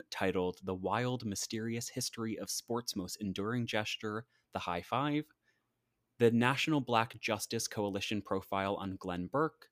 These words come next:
the Legacy Project's profile on Glenn Burke, and Glenn Burke's Wikipedia page.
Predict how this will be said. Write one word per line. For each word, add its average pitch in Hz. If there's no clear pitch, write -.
the 107
Legacy 104
Project's 110
profile 104
on 101
Glenn 95
Burke, 92
and 95
Glenn 95
Burke's 87
Wikipedia -
page. -